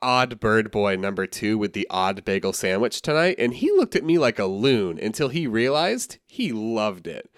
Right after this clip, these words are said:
Great combination of flavor and textures. A must-try for pepperoni lovers. I still hold loyal to the bacon apple and P B sandwich,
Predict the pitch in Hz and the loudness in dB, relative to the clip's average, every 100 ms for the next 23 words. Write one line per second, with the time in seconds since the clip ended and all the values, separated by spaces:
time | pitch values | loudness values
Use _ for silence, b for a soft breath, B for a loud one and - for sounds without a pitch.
0 | b b 120 117 131 123 104 - 107 95 | b b -12 -2 2 2 0 -2 -2 0
1 | 95 95 - 95 - 110 98 107 147 - | 0 -2 -2 -6 -4 -2 0 0 -2 -2
2 | 98 107 127 117 104 - - 73 - - | -2 -2 -2 -4 -4 -4 -6 -8 -12 -8
3 | - - 160 - - - 180 143 104 107 | -8 -4 -2 -2 -6 -4 0 0 0 -4
4 | 92 143 - 113 180 143 101 87 78 73 | -2 -2 0 4 4 4 0 -4 -6 -8
5 | - - B B B 196 254 - 240 233 | -10 -14 B B B -4 -4 -2 2 2
6 | 170 160 127 123 143 135 113 - 98 92 | 4 0 0 0 2 2 0 -2 -4 0
7 | 104 113 107 - 95 110 101 90 85 117 | 0 2 -2 -2 -2 -2 -2 -4 -4 -2
8 | 101 101 - 98 107 143 - | 0 0 0 0 2 0 -2